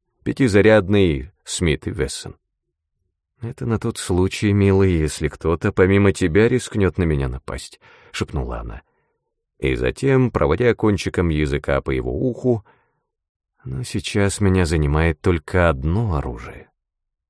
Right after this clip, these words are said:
Твоё». Полицейским не возбранялось иметь при себе запасные пистолеты, если они зарегистрированы, а владелец доказал в тире умение владеть им.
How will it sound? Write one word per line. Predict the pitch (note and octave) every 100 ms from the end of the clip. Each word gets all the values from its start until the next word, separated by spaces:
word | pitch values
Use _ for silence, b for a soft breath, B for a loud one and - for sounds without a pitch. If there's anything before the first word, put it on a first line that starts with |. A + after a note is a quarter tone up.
| _ _
Твоё». | - A#2+ A2 A#2+ D2 - _ _ _ _ _ _ _ _ _ _ _ _ _ _ _ _ _ -
Полицейским | F#2 F2 - E3 C#3+ D3+ C#3 A#2+
не | B2
возбранялось | B2 A2 G#2 G2+ A#2 C3 E2+ -
иметь | D#2 A2 -
при | G#2
себе | - G2 G2+ F2
запасные | E2 A2+ G#2+ - E2 D2
пистолеты, | - - - B1+ A#1+ - _ b b b b -
если | - D3+ B2
они | A2+ A2
зарегистрированы, | F#2+ E2+ C#2 - B2 D3+ D3+ C#3 C3+ B2+
а | A#2
владелец | E2 - C3+ C3 B2+ A#2+ -
доказал | C#3+ - E2 C3
в | G2+
тире | - A#2+ A2+
умение | G#2+ E2 D2 C#2+ C#2
владеть | D2+ D#2 - -
им. | -